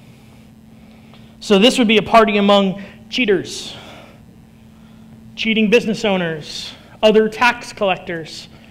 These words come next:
prostitutes, sinners. Verse eleven, when the Pharisees saw this, they asked the disciples,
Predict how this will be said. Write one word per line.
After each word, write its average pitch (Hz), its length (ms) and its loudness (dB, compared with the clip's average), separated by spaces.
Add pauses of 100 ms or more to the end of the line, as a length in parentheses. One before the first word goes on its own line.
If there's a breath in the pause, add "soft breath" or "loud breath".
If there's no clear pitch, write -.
(260 soft breath)
prostitutes, - 1040 -4 (1000 soft breath)
sinners. - 720 -6 (3000 soft breath)
Verse 196 200 2
eleven, 190 360 6 (600 loud breath)
when 202 120 4
the 208 60 6
Pharisees 254 520 6
saw 262 240 10
this, 220 220 6
they 220 120 6
asked 240 220 6
the 220 80 2
disciples, 247 520 6